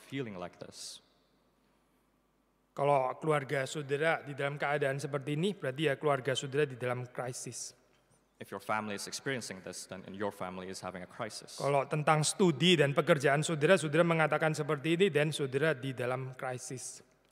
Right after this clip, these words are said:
Speaker 1: If you say this in your studies and work, then both of these are in crisis.
Speaker 2: Kalau gereja saudara,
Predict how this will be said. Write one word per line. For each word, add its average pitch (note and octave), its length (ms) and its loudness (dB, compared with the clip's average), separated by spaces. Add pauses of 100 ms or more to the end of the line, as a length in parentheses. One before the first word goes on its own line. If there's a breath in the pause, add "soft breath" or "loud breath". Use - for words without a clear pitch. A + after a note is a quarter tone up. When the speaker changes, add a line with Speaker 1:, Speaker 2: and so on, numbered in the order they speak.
Speaker 1:
If A2 80 -14
you G2 80 -8
say G2+ 320 -2
this G2+ 160 -8
in G#2 80 -8
your F#2 100 -4
studies F#2+ 460 -4
and F#2 160 -8 (160)
work, E3 240 0 (240)
then F#2+ 160 -6
both G#2+ 240 -4
of G2 160 -8
these F#2+ 240 -10
are F2+ 80 -6
in F2 80 -10
crisis. - 480 -8
Speaker 2:
Kalau D3+ 320 6
gereja C#3+ 480 6
saudara, D3+ 720 4